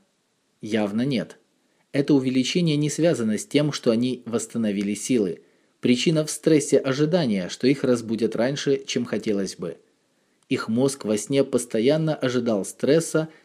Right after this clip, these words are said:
демонстрируя, что и спящий мозг может работать. И что же тогда произойдет, если вы ляжете спать, думая, что вас не только разбудят раньше, чем вы хотели бы, но и неизвестно когда?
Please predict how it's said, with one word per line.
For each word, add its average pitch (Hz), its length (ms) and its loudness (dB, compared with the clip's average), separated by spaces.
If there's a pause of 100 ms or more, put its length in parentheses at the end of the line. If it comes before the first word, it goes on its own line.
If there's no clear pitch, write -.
демонстрируя, 165 840 2
что - 180 -4
и 185 60 2
спящий 139 460 2
мозг 120 340 -2
может 107 340 -2
работать. 104 540 0 (840)
И 120 100 -4
что 214 200 2
же 202 120 6
тогда 156 280 4
произойдет, 127 720 4
если 120 260 -2
вы 123 140 4
ляжете 113 420 2
спать, 147 400 2
думая, 139 360 0
что - 160 -4
вас 131 320 2
не 127 140 -4
только 196 300 2
разбудят 120 500 0
раньше, 98 420 0
чем 110 200 -4
вы 104 80 0
хотели 117 380 0
бы, 90 240 -8 (380)
но 123 100 -2
и 156 80 2
неизвестно 120 640 0
когда? 104 520 -4